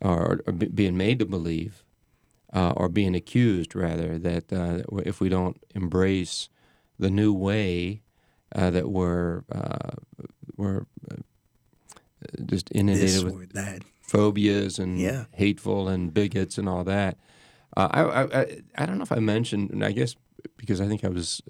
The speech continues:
Speaker 1: gone last week, and I don't know if it was the week before that I saw that. Uh, no, because I think I mentioned it on
Speaker 2: Mm-hmm.
Speaker 1: Sunday, and I, I think you, or maybe it was a Sunday before, um, and you, uh,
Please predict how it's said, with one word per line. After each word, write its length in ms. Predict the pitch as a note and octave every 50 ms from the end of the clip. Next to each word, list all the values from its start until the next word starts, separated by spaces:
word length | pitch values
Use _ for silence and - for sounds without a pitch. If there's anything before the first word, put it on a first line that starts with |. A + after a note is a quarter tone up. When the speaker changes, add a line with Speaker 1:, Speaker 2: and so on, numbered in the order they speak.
| - - - _ _ - - - G2+
Speaker 1:
gone 320 | G2+ G2+ G2 G2+ G2+ F#2+
last 320 | F#2 F#2 G2 G#2 G2+ G2 -
week, 280 | G2 F2+ E2+ D#2+ -
and 340 | F#2 F#2 F2 E2+ E2 E2+ -
I 60 | - G#2
don't 140 | G#2 G2+
know 80 | G2 G2+
if 160 | - - - _ - -
it 100 | - -
was 240 | G#2 G#2 F#2+ F#2 G2+ - _ _ _ _
the 120 | - G#2+ G2+
week 140 | G2+ F#2+ -
before 320 | G2+ G2+ - - G#2 G2
that 160 | F#2+ F#2 F#2 F#2
I 80 | F2
saw 320 | E2+ - - G#2 F#2+ F#2+ F#2
that. 280 | F#2+ F#2+ F#2+ G2 - - _ _ _ _ _ _ _ _ _ _ _ _ _ _ _ _ _ -
Uh, 100 | B2+ C#3+
no, 180 | C#3+ D3+ C3+
because 240 | G#2+ G#2+ - A2+ G2
I 60 | G#2
think 160 | G2+ C3+ C3+
I 80 | C3 G#2
mentioned 460 | G2 G2 G#2 B2 C3 B2+ - G2+ F#2
it 160 | F2+ D#2+ -
on 120 | G2 F2+ F2+
Speaker 2:
Mm-hmm. 80 | F#2 F#2
Speaker 1:
Sunday, 460 | - - - D#3+ E3+ D#3+ - - F2
and 120 | F2 F2+
I, 160 | F2 F2 G2 - -
I 100 | G2+ F#2+
think 260 | - - A2 G#2+ -
you, 140 | G#2+ G#2+ G#2+ G2+
or 60 | G2
maybe 240 | G2+ G2+ G2+ A2 A#2
it 40 |
was 120 | G2+ F2+ F2
a 40 | F2
Sunday 280 | - - G2+ G2 F#2
before, 560 | E2+ F#2 F2 - - A2+ A2 A2+ F#2+ E2+ E2+ - _ - - _ _ _ _ _ _ _ _ _ _ _ -
um, 580 | G2 F2+ E2+ E2+ E2+ E2+ E2 E2 E2 - - - _ _ _ _
and 220 | - F#2 F2+ F2+ F2+
you, 360 | F2+ F#2 F2+ F#2 F2+ F2 F2+
uh, 360 | E2+ E2+ E2+ E2 E2 E2 E2